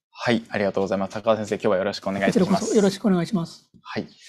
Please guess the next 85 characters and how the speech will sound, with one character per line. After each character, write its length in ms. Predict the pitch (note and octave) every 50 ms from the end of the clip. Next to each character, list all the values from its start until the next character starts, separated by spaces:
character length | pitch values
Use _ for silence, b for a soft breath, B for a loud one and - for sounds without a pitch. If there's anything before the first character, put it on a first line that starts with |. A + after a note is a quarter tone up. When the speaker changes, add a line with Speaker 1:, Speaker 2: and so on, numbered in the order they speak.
| B B B B B B
Speaker 1:
え 160 | A#2 A2+ A2+
ー、 40 | A2+
ま 140 | D3+ G3 B3
ず 80 | B3+
最 200 | G#3+ - G#3+ G#3
初 100 | G#3+ A3+
に 60 | A3
で 100 | G3 D#3
す 100 | - -
ね、 100 | A#2+ A#2+
こ 120 | B2 C#3 C3
こ 100 | D3 F3+
で 100 | F3 F#3
視 100 | F3+ -
聴 160 | - C4 C4
者 120 | - G#3+
の 100 | E3+ C#3
皆 180 | B2 B2 C#3 D#3
様 200 | D#3+ F3 C#3 A2+
に 100 | G2+ G2
お 120 | F#2+ G2
知 100 | - -
ら 100 | C3+ C3
せ 140 | C3+ - C#3
が 200 | A#2+ C3 C3 - -
ご 100 | C3 B2
ざ 120 | A#2+ B2
い 60 | B2
ま 100 | B2 B2+
す。 160 | - - - B B B B B B B B B B
え 40 | -
ー、 40 | C3+
本 140 | - B3 B3
日 160 | G#3+ - -
こ 120 | - F3+
の 60 | F#3 G3+
様 120 | G#3 G#3
子、 120 | G3+ -
YouTube 420 | F3 F3+ G#3 G#3+ - B3 A#3+ G#3 F3+
で 180 | C3 A#2 F#2+ E2
ラ 120 | A#2+ B2
イ 40 | C3+
ブ 60 | B2 C#3
配 160 | D3+ D#3+ D#3+
信 200 | - - B2 A#2
を 60 | A2
し 60 | -
て 140 | - C#3 -
お 80 | A#2+ C3
り 60 | C#3+
ま 100 | D#3 D#3
す 100 | D3+ -
が、 220 | A2+ A#2+ G#2+ - - -
YouTube 360 | C#3+ F3 G3 - A#3+ A#3 F3+
の 140 | C#3+ A#2+ G#2
チ 80 | - -
ャ 60 | C3+
ッ 40 | -
ト 120 | - A#3
欄 160 | A3+ G#3 D3
に 180 | A#2 G2+ E2+ -
注 220 | - - - E3+ E3+
意 80 | F#3
事 100 | F3 F#3
項 200 | - - C#3+ A#2+
を 80 | G2 -
記 100 | - -
載 180 | - C#3+ C3+ D3
し 40 |
て 200 | - - C#3+ C#3 -
お 80 | C3+ C3+
り 60 | C#3+
ま 120 | D3 D3
す 100 | - -
の 80 | A2 F#2+
で、 180 | F#2+ G2 G2 - -
必 60 | A2 A2 A2+ A2+ A2
ず 220 | G#2+ A#2 B2 - - -
お 60 | G2+
読 100 | G2+ G#2
み 120 | A2+ A2
く 80 | - A2+
だ 100 | A2+ A2+
さ 160 | - B2 A#2+
い。 100 | - -